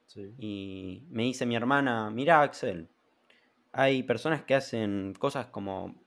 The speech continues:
Speaker 2: como vos, que a vos te gusta leer sobre estos libros". Y digo, "A ver", yo pensaba que era solamente de baile.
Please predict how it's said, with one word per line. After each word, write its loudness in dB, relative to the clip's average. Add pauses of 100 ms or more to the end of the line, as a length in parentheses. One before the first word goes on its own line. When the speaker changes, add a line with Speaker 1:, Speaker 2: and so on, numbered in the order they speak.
(160)
Speaker 2:
como 0
vos, 6
que -2
a 4
vos -2
te -4
gusta 0
leer 2
sobre -2
estos -4
libros". 2 (380)
Y -6
digo, 4
"A 8
ver", 6 (580)
yo -2
pensaba 4
que 2
era 4
solamente 2
de 4
baile. 6